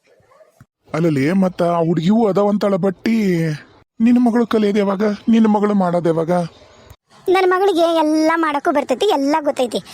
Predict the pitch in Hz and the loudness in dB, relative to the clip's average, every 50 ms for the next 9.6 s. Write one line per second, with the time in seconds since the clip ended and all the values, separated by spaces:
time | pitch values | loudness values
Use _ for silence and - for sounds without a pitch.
0 | - - - - 359 349 269 277 247 269 381 403 403 370 339 330 330 339 339 339 | -20 -10 -4 -4 -2 -2 -2 -2 -2 0 0 0 0 0 0 0 0 2 2 2
1 | 330 302 262 269 311 339 330 - 311 302 - 349 339 349 339 320 311 311 330 330 | 2 2 2 0 0 -2 -2 -2 -4 -2 -2 -2 0 0 2 2 2 2 2 0
2 | 311 302 302 320 339 330 320 330 277 320 277 294 277 233 277 294 294 311 320 294 | 0 0 0 0 0 0 -2 -2 -2 0 0 0 0 2 0 0 0 0 -2 -2
3 | 285 - 254 254 - 370 320 311 262 208 214 - 523 508 - - - - - - | -2 -4 -6 -2 -2 0 0 0 0 0 -2 -2 -4 -6 -8 -12 -16 -16 -10 -4
4 | - 392 403 311 330 320 320 403 403 - 311 302 302 - 359 349 339 359 269 339 | 0 0 0 0 0 0 0 0 -2 -2 -4 -4 -2 -2 -2 0 0 -2 -2 -2
5 | 311 277 311 294 294 294 262 269 247 - - 233 196 185 - - - - _ - | -2 0 0 0 0 0 -2 -4 -6 -6 -6 -6 -6 -6 -10 -18 -20 -20 _ -8
6 | - 311 370 349 294 302 370 359 285 220 190 - - - - - 254 285 302 302 | -6 -4 -2 0 0 2 2 2 2 0 -2 -6 -10 -14 -6 -4 -2 0 0 0
7 | 311 320 330 320 311 302 294 254 254 277 269 311 320 320 339 330 311 285 311 311 | 0 0 0 -2 -2 -2 -4 -2 -2 -2 0 0 0 0 0 0 0 0 0 0
8 | 311 285 233 294 285 294 269 202 - - - - - - - - 320 277 254 285 | -2 -2 -2 -2 -4 -4 -4 -6 -10 -16 -20 -20 -8 -4 -2 -2 -2 0 0 0
9 | 277 285 311 311 285 320 330 311 - 359 311 285 | 2 2 0 2 2 2 2 2 0 -2 -2 -2